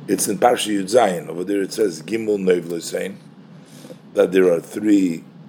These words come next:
Noivlois, and it says the Noivlois Chochma Shalamayla is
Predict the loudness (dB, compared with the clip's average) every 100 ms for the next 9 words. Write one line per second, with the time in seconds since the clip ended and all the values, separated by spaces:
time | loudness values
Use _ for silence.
0 | -8 -2 0 0 -2 -4 -4 -10 -10 -8
1 | -10 -4 0 4 2 0 -8 -8 -8 -10
2 | -14 -20 -20 -20 -20 -20 -6 2 2 2
3 | -6 -6 0 0 0 -6 -6 -4 -4 -4
4 | -4 -6 -4 -4 -4 -6 -12 -12 -10 -8
5 | -8 -10 -14